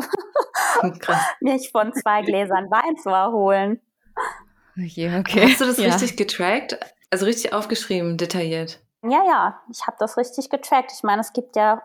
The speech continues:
Speaker 1: ganz viele Selbstoptimierungs-Apps für alles.
Speaker 2: <laughs> Okay.
Speaker 1: Und also das war auch wirklich simpel und es ist auch keine, es hat keine Komplexität.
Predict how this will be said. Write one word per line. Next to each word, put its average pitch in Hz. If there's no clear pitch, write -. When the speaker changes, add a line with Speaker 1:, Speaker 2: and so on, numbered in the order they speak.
Speaker 1:
ganz 214
viele 269
Selbstoptimierungs-Apps 208
für -
alles. 214
Speaker 2:
<laughs> 233
Okay. 170
Speaker 1:
Und 208
also 202
das 190
war 190
auch 202
wirklich 202
simpel 233
und 202
es -
ist -
auch -
keine, 196
es -
hat -
keine 202
Komplexität. 202